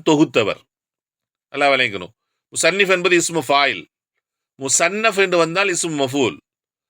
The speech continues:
அப்ப முசன்னஃப், ஐ யகூன ஃபி முசன்னஃபின், முசன்னஃபிலே தொகுக்கப்பட்ட அந்த நூலிலே ஆயிருக்க வேண்டும். உல்துசிம ஃபீஹி சிஹ்ஹத்து,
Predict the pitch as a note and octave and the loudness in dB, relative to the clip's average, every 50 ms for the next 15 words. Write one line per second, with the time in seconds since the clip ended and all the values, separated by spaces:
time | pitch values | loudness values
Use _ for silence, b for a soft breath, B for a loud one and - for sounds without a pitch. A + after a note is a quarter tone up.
0 | _ _ _ _ _ _ _ - D3+ D#3+ F3+ F#3 D#3+ - G3+ A3 A#3 A#3 A#3 F#3+ | _ _ _ _ _ _ _ -10 -8 -4 -2 -2 0 0 0 -2 -2 -2 -2 -2
1 | C3+ - - - - - - _ _ _ _ _ _ _ _ _ _ _ _ _ | -4 -8 -12 -16 -18 -20 -20 _ _ _ _ _ _ _ _ _ _ _ _ _
2 | _ - D3+ E3 F3 E3 - A#3+ B3 B3 A#3+ G#3+ F#3+ F#3+ E3+ E3 D#3+ - - E3+ | _ -6 -4 -4 -4 -4 -4 -6 -4 -4 -4 -2 -2 -2 -2 -2 -2 0 0 0
3 | E3 D#3+ D#3 D#3 D3+ D3+ D3+ D3 B2+ - D3+ C#3+ C#3 - _ _ _ _ _ _ | -2 -2 -6 -8 -6 -4 -4 -4 -2 -2 -2 -2 -4 -8 _ _ _ _ _ _
4 | _ _ _ _ _ _ _ _ _ _ _ _ _ _ _ _ _ _ _ _ | _ _ _ _ _ _ _ _ _ _ _ _ _ _ _ _ _ _ _ _
5 | C3+ D3 D3+ - E3 E3+ F#3 G3+ G#3 G#3 G#3+ F#3+ D#3 E3+ E3 D3+ C#3+ C3+ A#2+ F#2+ | -6 -4 -2 0 0 0 -2 -2 -2 -2 -2 0 0 0 2 4 4 2 2 0
6 | - - _ _ _ _ _ _ _ _ _ _ - F3 F3+ G3+ A3 F#3+ E3 - | -4 -10 _ _ _ _ _ _ _ _ _ _ -8 -6 -6 -6 -6 -6 -2 0
7 | G3 F3+ - - D#3+ C#3+ A#2+ _ E3 E3 E3+ E3+ - C#3 C3+ C3+ B2+ B2+ A#2+ B2 | 0 0 0 -2 -4 -4 -4 _ -6 -6 -4 -2 -2 -4 -2 -2 -2 -4 -4 -4
8 | C3 D#3 F3+ F3+ D#3+ D3 C3+ C#3 D#3 D#3+ - - B2 C#3 D3+ D3+ C#3 C3 B2+ A2+ | -2 -2 -2 0 2 2 2 2 2 0 0 -2 -2 -2 0 -2 -2 -4 -4 -4
9 | - A#2 G#2 G2 G2 F#2+ G2 G2+ B2 D#3 G3+ A#3 A3 _ _ _ _ _ _ _ | -2 -2 0 0 -2 -2 -4 -4 -6 -6 -6 -10 -16 _ _ _ _ _ _ _
10 | _ _ _ _ _ _ _ _ _ _ _ _ _ - E3 E3+ E3+ - - A3+ | _ _ _ _ _ _ _ _ _ _ _ _ _ -8 -8 -8 -6 -2 0 2
11 | A#3 G#3+ A#3 A#3+ A3 G3 G3+ G#3 A3 A3+ G3 - - - G3+ G#3+ G#3 F#3+ E3+ G#3 | 2 2 2 2 2 2 2 0 0 0 -2 -6 -4 0 0 0 0 0 -2 -2
12 | G#3 - - - F3+ D3+ - - - B2 G#2+ - - - | 0 2 2 2 2 0 -4 -4 -4 -4 -4 -4 -10 -20